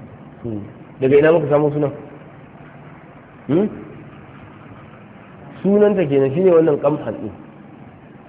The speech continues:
Alqamhu shine muka ɗauka a Hausa sai muka ce alkama. Na'am, eh, daga Larabci ne,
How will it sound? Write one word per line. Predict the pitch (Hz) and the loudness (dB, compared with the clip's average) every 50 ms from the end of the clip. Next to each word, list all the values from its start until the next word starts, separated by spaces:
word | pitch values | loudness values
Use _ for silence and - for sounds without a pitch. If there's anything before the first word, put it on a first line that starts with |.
| - - - | -12 -4 -2
Alqamhu | 143 147 147 143 143 - 180 190 185 175 - 110 143 139 - - - - - - - - - | 0 0 0 0 -2 -2 -2 0 -2 -2 -4 -4 -4 -4 -6 -8 -16 -20 -20 -20 -20 -8 -4
shine | 175 190 185 | 0 0 2
muka | 165 165 160 135 | 2 0 0 0
ɗauka | 151 160 160 151 160 147 127 - - - - - - 110 | 0 0 0 2 0 0 -2 -4 -10 -14 -18 -18 -18 -16
a | - 107 107 117 123 | -14 -12 -10 -10 -8
Hausa | 120 135 147 147 156 147 - 170 160 151 - - | -4 0 2 2 2 2 2 0 0 0 -2 -4
sai | 135 156 | -4 -2
muka | 165 160 147 147 - | -2 -2 -2 -2 -2
ce | 156 | -2
alkama. | - - 135 131 131 139 135 123 98 - - - - - - - - - - - - - - - - - - - - - - - - | 0 0 0 0 2 2 2 2 -2 -6 -10 -16 -18 -20 -20 -20 -20 -20 -20 -20 -20 -20 -20 -20 -20 -20 -20 -20 -20 -20 -18 -6 0
Na'am, | 117 147 175 185 160 139 127 135 - | 2 2 4 2 2 -2 -4 -4 0
eh, | - 156 | 0 2
daga | 160 165 147 156 | 2 2 4 4
Larabci | 160 175 180 185 175 160 180 185 185 | 6 6 6 4 2 0 -2 -2 -2
ne, | 143 | -4